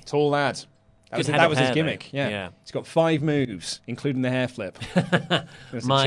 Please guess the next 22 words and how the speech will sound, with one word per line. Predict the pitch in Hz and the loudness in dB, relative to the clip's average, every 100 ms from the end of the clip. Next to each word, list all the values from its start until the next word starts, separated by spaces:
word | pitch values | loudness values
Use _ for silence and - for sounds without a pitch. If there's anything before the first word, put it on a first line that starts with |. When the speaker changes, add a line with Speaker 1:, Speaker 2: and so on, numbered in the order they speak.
| 139 | 2
Speaker 1:
Jim | 131 123 | 0 -2
Cornetteism. | 107 110 104 98 95 | -4 -6 -8 -12 -14
Speaker 2:
lady | - 123 135 123 120 | -6 0 0 0 -4
partner | - 120 110 92 107 95 90 85 _ _ - 101 104 | -6 -4 -4 -6 -10 -10 -10 -14 _ _ -20 -18 -8
rewatched | 123 139 139 131 127 - - | -6 -4 -2 0 0 -2 -6
Magic | 123 120 113 113 | 2 2 2 -6
Mike | 113 127 85 - - _ | -4 -4 -6 -12 -20 _
over | 101 95 | -10 -10
the | 95 | -10
weekend. | 95 90 95 82 | -10 -10 -12 -12
Speaker 1:
Which | 80 | -10
he's | - 131 | -6 -4
in. | 147 285 143 | -2 -2 -4
Speaker 2:
To | - | -6
make | 113 - | -6 -6
me | 95 | -10
feel | - 98 | -10 -10
inadequate. | 92 87 80 - 85 - | -10 -12 -16 -14 -14 -14
Speaker 1:
Mm-hmm. | 107 107 110 | -16 -12 -6
Speaker 2:
And | |
I | 123 | -6
said, | 120 - 127 | -4 -2 -4